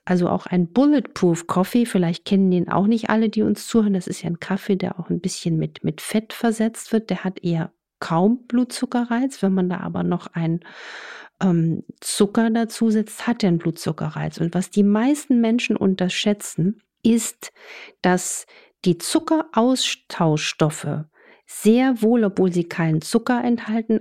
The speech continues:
einen Insulinreiz machen. Und das ist ja das Gefährliche. Jeder Blutzuckerausstoß ruft das Hormon Insulin auf den Plan. Und das ist ja das Schlüsselhormon. Das schließt die Zelle wie mit einem großen Schlüssel auf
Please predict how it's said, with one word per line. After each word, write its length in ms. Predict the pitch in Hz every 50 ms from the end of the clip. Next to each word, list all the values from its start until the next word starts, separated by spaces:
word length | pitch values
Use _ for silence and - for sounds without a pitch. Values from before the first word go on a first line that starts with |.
| - -
einen 260 | 196 196 196 190 -
Insulinreiz 1200 | - 202 196 190 180 185 185 185 190 214 240 262 262 254 226 - - 151 156 156 156 - - -
machen. 320 | 160 165 156 - 185 170
Und 200 | - 165 170 175
das 140 | 214 240 247
ist 160 | 247 233 -
ja 80 | 226 208
das 220 | 190 190 190 -
Gefährliche. 720 | - 185 - - - 226 220 214 175 156 151 - - 170
Jeder 420 | 165 170 180 190 190 - 175 160 160
Blutzuckerausstoß 1400 | - - 160 170 190 220 220 - - 262 - 254 247 226 220 214 240 240 - - - 254 262 254 - - -
ruft 240 | 196 190 180 - -
das 220 | 180 - - -
Hormon 400 | 180 170 170 170 165 165 170 165
Insulin 580 | - 170 165 160 156 170 151 151 185 208 247 247
auf 240 | - 233 240 240 -
den 220 | - 240 226 226
Plan. 380 | - 214 208 214 240 277 302 294
Und 140 | 240 196 -
das 140 | 170 -
ist 140 | 175 - -
ja 80 | 156 151
das 180 | - 139 -
Schlüsselhormon. 920 | - - - - 147 147 175 - - 254 247 240 247 240 240 240 247 247 240
Das 160 | 226 175 -
schließt 360 | - - - 254 277 269 - -
die 120 | 214 214
Zelle 340 | - - 226 233 247 247 220
wie 140 | 202 196 190
mit 180 | 180 180 -
einem 140 | - 180 -
großen 320 | - - 208 202 - 196
Schlüssel 400 | 190 - - 170 170 - - - -
auf 320 | 175 185 208 240 247 -